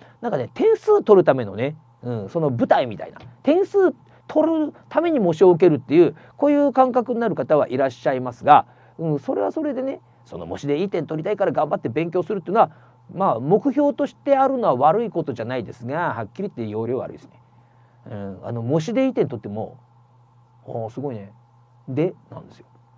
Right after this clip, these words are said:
言い方悪いけど、「で？」なんですよ。うん。でも四十点オーバーの方はずーっと四十点オーバーでした。でも本試験落ちちゃいました。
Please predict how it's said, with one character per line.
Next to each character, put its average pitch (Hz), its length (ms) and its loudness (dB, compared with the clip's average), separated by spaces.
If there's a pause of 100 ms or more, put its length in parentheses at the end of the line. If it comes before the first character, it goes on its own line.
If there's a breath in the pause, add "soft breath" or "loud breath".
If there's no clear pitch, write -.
(260)
言 135 100 -2
い - 20 0
方 214 100 2
悪 202 200 0
い - 20 -2
け 117 60 -6
ど、 98 100 -12
「で？」 147 220 -2
な 127 60 -8
ん - 60 -16
で - 60 -20
す - 40 -20
よ。 - 100 -20 (460)
う 107 60 -16
ん。 95 80 -16 (340)
で 180 60 -6
も 196 120 0
四 240 120 2
十 233 120 -4
点 254 120 -2
オ 233 60 4
ー - 20 0
バ 165 100 0
ー - 20 0
の 110 60 -6
方 113 180 -4
は 104 60 -6
ず 123 120 -10
ー 190 380 2
っ - 20 -4
と 185 100 0
四 180 200 2
十 175 80 0
点 165 160 -2
オ 160 80 0
ー - 20 -2
バ 120 140 0
ー - 40 -6
で 110 140 -8
し - 60 -12
た。 120 400 2 (160 loud breath)
で 185 80 -2
も 147 80 0
本 165 140 0
試 156 60 -12
験 127 200 -2
落 117 120 -8
ち - 40 -18
ち 123 80 -4
ゃ - 20 -4
い 95 60 -8
ま 87 80 -16
し - 40 -20
た。 101 220 -4